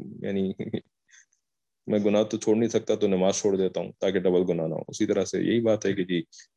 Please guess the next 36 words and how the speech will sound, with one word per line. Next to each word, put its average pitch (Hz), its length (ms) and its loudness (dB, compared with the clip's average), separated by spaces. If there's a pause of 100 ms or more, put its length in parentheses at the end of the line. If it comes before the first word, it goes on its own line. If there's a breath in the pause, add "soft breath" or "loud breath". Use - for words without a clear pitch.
(100)
پردہ 104 300 4 (920)
تو 107 60 -4
کرتی 98 340 -2
ہوں 107 140 4
لیکن 95 260 2
جھوٹ 98 180 0
نہیں 104 160 -2
چھوڑتی 98 280 -2
تو 92 120 0
اب 85 100 -2
پردہ 85 160 2
بھی 95 140 4
چھوڑ 104 200 2
دوں۔ 101 140 -2 (1080)
ہاں، 277 100 -10
تو 233 100 -4
یہ، 196 200 4 (160)
یہ 139 240 4
اس 127 120 2
طرح 123 180 4
کی - 140 -8
کنفیوژن 113 480 -2
جو 110 80 0
ہے 101 60 -2
نا 82 120 -2
شیطان 120 440 -2
بہت 135 380 -4
کریئیٹ 90 320 0
کرتا 76 300 -4
ہے۔ 71 60 0
آپ - 240 0
کو 127 100 2
ابھی 123 200 4
شاید 117 320 2
ہنسی 110 240 -2
کی 110 240 -2